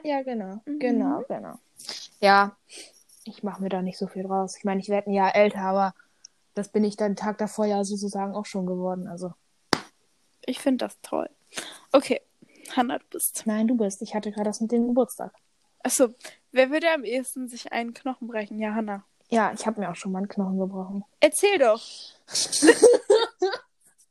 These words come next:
Speaker 1: Also, das war so. Ich war in der dritten Klasse
Speaker 2: <laughs>
Speaker 1: und bei uns auf dem Schulhof gab's halt so einen Baum,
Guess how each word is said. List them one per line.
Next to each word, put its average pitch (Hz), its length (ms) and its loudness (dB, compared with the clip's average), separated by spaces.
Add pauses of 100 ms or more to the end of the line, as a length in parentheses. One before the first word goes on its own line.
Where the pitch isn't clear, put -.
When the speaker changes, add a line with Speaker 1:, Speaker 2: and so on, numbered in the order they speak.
(320)
Speaker 1:
Also, 220 300 -2
das 208 320 -4
war 240 260 2
so. 190 260 -8 (580)
Ich 269 280 6
war 277 200 6
in 269 100 2
der 269 140 0
dritten 277 400 2
Klasse 302 440 2 (380)
Speaker 2:
<laughs> 285 920 -4
Speaker 1:
und 269 160 -2
bei 277 160 4
uns 320 160 -4
auf 254 180 0
dem 262 200 -4 (240)
Schulhof 277 480 -2
gab's 202 360 -4
halt 226 200 -6
so 208 120 -10
einen 175 220 -8
Baum, 196 380 0